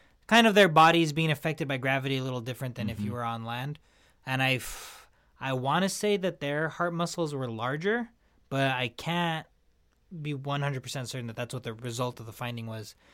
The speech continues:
Speaker 1: So that was interesting to see that kind of, that difference
Speaker 2: Well, that would make
Speaker 1: between
Speaker 2: sense, though,
Speaker 1: Yeah.
Speaker 2: right?
Speaker 1: No,
Speaker 2: It's
Speaker 1: yeah, it would
Speaker 2: such a
Speaker 1: fall in line.
Speaker 2: cardiovascular demanding
Speaker 1: Yeah.
Speaker 2: thing.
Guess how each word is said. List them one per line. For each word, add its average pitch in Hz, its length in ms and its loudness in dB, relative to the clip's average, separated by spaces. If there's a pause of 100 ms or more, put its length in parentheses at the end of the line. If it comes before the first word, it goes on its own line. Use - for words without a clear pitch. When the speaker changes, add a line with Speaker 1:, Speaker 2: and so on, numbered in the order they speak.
(160)
Speaker 1:
So 139 140 -6
that 165 140 12
was 180 160 10
interesting 156 400 0
to 131 100 -4
see 160 140 -2
that 139 140 0
kind 143 160 -4
of, 123 100 -4
that 123 200 0
difference 139 600 0 (280)
Speaker 2:
Well, 107 100 -8
that 131 100 6
would 156 120 8
make 135 200 6
Speaker 1:
between - 80 -2
Speaker 2:
sense, 151 340 -4
though, - 160 0
Speaker 1:
Yeah. 139 200 6
Speaker 2:
right? 135 160 -2
Speaker 1:
No, 160 100 4
Speaker 2:
It's 196 100 10
Speaker 1:
yeah, 170 140 6
it - 20 6
would 160 140 6
Speaker 2:
such 175 120 6
a 170 40 8
Speaker 1:
fall 165 160 6
in 139 100 -2
line. 117 180 8
Speaker 2:
cardiovascular 107 840 4
demanding 98 560 0
Speaker 1:
Yeah. 117 320 0
Speaker 2:
thing. 143 140 -4